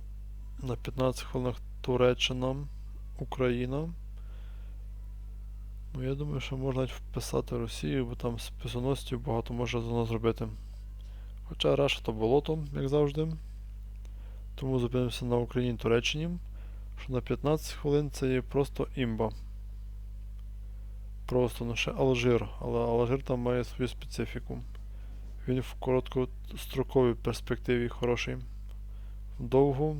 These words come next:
скажімо так, не особо. Так, бачимо, ворожа кавалерія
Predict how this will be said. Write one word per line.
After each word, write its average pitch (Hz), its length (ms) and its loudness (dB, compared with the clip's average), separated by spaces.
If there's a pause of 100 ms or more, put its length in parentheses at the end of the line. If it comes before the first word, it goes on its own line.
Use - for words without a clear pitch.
скажімо 135 380 -4
так, 139 220 -2
не 131 80 0
особо. 120 500 2 (3250)
Так, 127 180 -6
бачимо, 117 480 0
ворожа 113 380 2
кавалерія 113 680 2